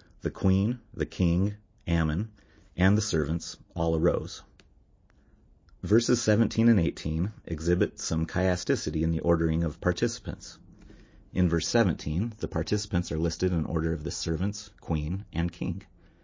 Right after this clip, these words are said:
This order is inverted in verse eighteen to the king, queen, and servants. Ammon is mentioned last in both groupings. The order in which these people arise in verses twenty-nine through thirty-three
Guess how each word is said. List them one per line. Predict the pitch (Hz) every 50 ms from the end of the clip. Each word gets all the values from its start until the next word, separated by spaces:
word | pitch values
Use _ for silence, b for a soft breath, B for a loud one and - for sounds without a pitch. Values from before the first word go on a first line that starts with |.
| b b b b b b b b b - -
This | 95 98 - -
order | 80 82 85 87 98 101
is | - - 80 76
inverted | 80 78 76 73 120 127 95 80 80 78
in | 78 78
verse | 76 78 76 -
eighteen | 80 76 - - - 82 78 80 95 -
to | - 80
the | 73 73
king, | - - 92 87 82 90 101 104 104 - _ _
queen, | - - 85 78 76 78 95 104 104 - b b b b b b -
and | 67 78 80
servants. | - - 123 120 82 - - - - - - _ _ - - b b b b b b b b b b b b -
Ammon | 95 104 107 107 98
is | 82 73
mentioned | 85 82 80 80 - 80 76
last | 82 85 76 76 85 82 - -
in | 80 78 80
both | - 67 71 -
groupings. | - 90 101 - - - - - - - - _ _ b b b b b b b b b b b b - _ _ _ _ -
The | 87 82
order | 85 85 87 90
in | 85 82
which | 87 85 - -
these | 87 80 -
people | - 92 87 - 80 78
arise | 78 85 98 113 117 104 92 80
in | 82 80
verses | 78 80 78 - 76 73 -
twenty-nine | - - 87 85 82 82 80 80 82 80
through | - - 82 78
thirty-three | - 80 78 71 78 - - 107 120 101 78 87 110